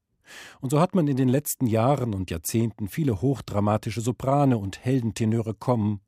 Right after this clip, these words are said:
und gehen gesehen. Ausgesaugt von einem Opernbetrieb, der die Stars global vermarktet und dessen Durst kaum gestillt werden kann. Astrid Warnay, die legendäre Wagner-Sängerin, die von neunzehnhunderteinundfünfzig bis neunzehnhundertachtundsechzig jedes Jahr in Bayreuth sang,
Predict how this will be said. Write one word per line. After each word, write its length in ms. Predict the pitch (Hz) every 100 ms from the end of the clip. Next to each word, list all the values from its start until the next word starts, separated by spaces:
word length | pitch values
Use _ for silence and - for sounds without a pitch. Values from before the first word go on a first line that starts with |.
| -
und 240 | 131 -
gehen 260 | 107 85 76
gesehen. 480 | 82 76 73 71 - _ _ _ - - - -
Ausgesaugt 760 | 117 135 - 120 113 131 -
von 160 | 113 107
einem 220 | 101 104
Opernbetrieb, 760 | 147 156 123 113 113 - 127 -
der 100 | 98
die 140 | 90
Stars 480 | 92 - 113 113 -
global 340 | 110 98 101 104
vermarktet 600 | 110 117 131 - 131 - - - -
und 140 | 113 139
dessen 260 | 123 98
Durst 500 | 139 196 110 - -
kaum 320 | - 101 87
gestillt 460 | 87 - - 85 -
werden 240 | 78 73
kann. 300 | 76 69 67 _ _ _ _ _ _ - - - _ _
Astrid 360 | 123 - 113 92
Warnay, 480 | 92 135 185 190 - -
die 80 |
legendäre 520 | 85 98 95 101 95 95
Wagner-Sängerin, 800 | 110 - 117 123 120 120 127 113 - _ 107
die 40 |
von 160 | - 127
neunzehnhunderteinundfünfzig 1200 | 127 143 143 - 143 151 160 - 151 - - -
bis 140 | 127
neunzehnhundertachtundsechzig 1300 | 160 147 147 147 - 147 - 139 123 110 - 98 -
jedes 300 | 123 135 110
Jahr 180 | 117 113
in 100 | 110
Bayreuth 440 | 110 101 104 110
sang, 340 | - 110 143